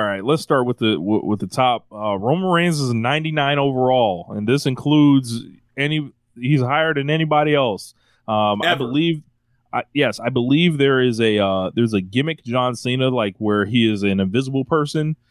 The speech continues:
Speaker 1: uh, and his name is Super Cena, and he's a hundred overall. That's an unlockable character, right? But as far as people you can select directly out of the box, Roman Reigns, ninety-nine, is the greatest wrestler of all time. Um,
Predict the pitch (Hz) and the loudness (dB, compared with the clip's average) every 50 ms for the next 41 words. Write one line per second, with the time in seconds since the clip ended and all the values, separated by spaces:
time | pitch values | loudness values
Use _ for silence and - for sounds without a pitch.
0 | _ _ - 107 104 104 104 107 107 107 107 104 104 120 123 117 104 - - - | _ _ -2 0 0 2 2 0 0 0 0 0 2 0 0 0 -2 -4 0 0
1 | 151 143 147 131 - 160 156 147 139 123 117 120 117 107 95 117 143 139 120 123 | 0 0 0 -2 -2 0 0 0 0 0 2 0 0 0 0 0 -2 -2 -2 0
2 | 120 120 117 110 110 110 110 104 95 98 101 95 - 101 117 123 120 117 120 120 | 0 0 0 2 2 2 2 2 2 0 -2 -4 -4 -4 -2 -2 0 2 0 0
3 | 117 110 104 95 92 - - 110 95 85 80 - 80 - - - 104 110 113 104 | 0 -2 -8 -14 -12 -6 -4 -4 -4 -4 -8 -14 -20 -18 -10 -4 -2 0 0 0
4 | - _ _ 113 117 113 110 104 107 104 - - 147 139 139 131 - 156 143 135 | -4 _ _ -2 -2 -2 -2 -2 -8 -8 0 2 2 2 2 0 -2 -2 0 2
5 | 139 135 131 127 135 - 120 107 95 - _ - - - - 98 95 127 139 127 | 2 4 2 2 0 0 0 0 0 0 _ -14 -12 -6 -6 -2 0 2 0 0
6 | - _ - 104 107 127 139 139 131 127 123 120 117 107 107 104 104 101 101 _ | -2 _ -6 -2 0 0 0 0 0 0 0 0 -2 -2 0 0 0 0 -2 _
7 | 101 113 135 147 143 139 139 139 135 135 127 123 120 113 104 92 90 87 101 113 | -6 -4 -2 0 0 2 2 2 2 2 2 0 0 -2 -6 -8 -8 -4 -2 -2
8 | 135 143 139 131 131 123 123 120 120 120 120 120 _ _ _ _ - 117 - - | 0 0 0 0 0 0 2 2 0 0 -2 -4 _ _ _ _ -18 -14 -6 0
9 | 120 143 139 135 127 - 131 127 - 135 117 110 120 120 120 120 113 - - 110 | 2 2 2 0 -2 -4 -4 -4 -4 -6 -8 -6 -4 -2 -2 -2 -2 -2 -2 -2
10 | 107 107 104 104 101 98 95 _ _ _ _ - - 95 95 95 95 92 92 90 | 0 0 0 0 -2 -4 -6 _ _ _ _ -6 -2 0 0 2 2 2 2 2
11 | 90 90 90 87 87 87 87 | 2 2 2 0 -2 -4 -8